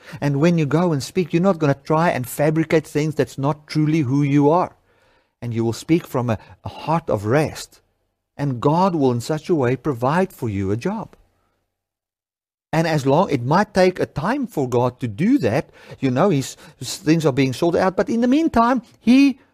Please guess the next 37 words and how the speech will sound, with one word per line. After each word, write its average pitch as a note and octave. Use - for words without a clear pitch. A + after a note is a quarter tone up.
will C4+
still D4
care B3+
for B3
you. F2+
You G#2+
will A#2
still D#3
eat. D#3+
Some B2+
of C#3+
us C#3+
might C3+
still -
struggle C#3+
to C#3+
lose D3
weight F3+
during F#2
that D#2+
time. D#2+
How A2
do B2
we D3+
know? G3
You B2+
know, C#3+
but A#2+
one F3
thing C3+
we A#2+
know B2
is G2+
God A2
provides B2
for F#2+
us. -